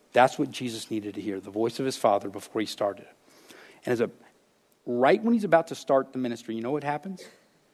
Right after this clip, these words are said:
Satan comes to him. And Satan says, "Now you're gonna be with me, Jesus, and you're gonna come out into the desert, and I'm gonna tempt you."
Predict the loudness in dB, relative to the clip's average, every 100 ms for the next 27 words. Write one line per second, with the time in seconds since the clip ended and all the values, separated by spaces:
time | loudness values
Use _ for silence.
0 | _ _ -12 0 2 2 -2 -8 -10 -10
1 | -16 -18 -20 _ _ _ _ _ _ _
2 | _ _ -4 -4 2 0 0 -4 -4 -2
3 | 0 0 0 -2 -2 -2 0 -2 -2 -4
4 | -6 -10 -6 -2 -2 0 -2 -2 -6 -10
5 | 0 0 0 -8 -6 -4 -4 -6 -8 -6
6 | -6 -10 -18